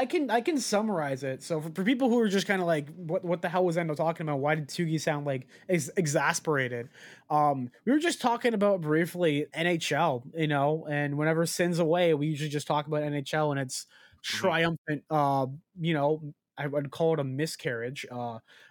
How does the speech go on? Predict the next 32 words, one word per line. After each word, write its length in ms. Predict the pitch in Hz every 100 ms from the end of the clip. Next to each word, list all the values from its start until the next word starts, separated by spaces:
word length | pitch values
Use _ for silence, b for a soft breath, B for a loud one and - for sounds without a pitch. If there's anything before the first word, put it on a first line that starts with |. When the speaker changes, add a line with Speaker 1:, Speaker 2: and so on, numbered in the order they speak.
| -
Speaker 1:
but, 260 | 143 143
you 100 | 156
know, 320 | 139 123 147 156
of 320 | - 135 135 131
status 800 | - - - 156 160 135 127
of 60 | 139
where 160 | 135 135
it's 160 | 127
at. 280 | 143 131 131 _ _ _ _ _ -
I 80 | 185
was 100 | 196
just, 300 | 202 - - _
you 140 | 247
know, 160 | 220 151
I'm 140 | 208
just 280 | 175 160 -
spitballing 600 | 160 151 151 143 147 156 139
and 200 | 131 123 _ _ _
some 180 | - 156
conversations 520 | 151 147 143 147 151
people 280 | 139 147 151
have 100 | 135
had 220 | 139 135 147
about 220 | 139 139
the 80 | 139
game 300 | 123 131 139
and 120 | 131
certain 240 | - 131
things 180 | 143 135
are 60 | 139
required, 640 | 135 - 120 123 151 160 _ _ _ _ -
essen-, 360 | 143 147 147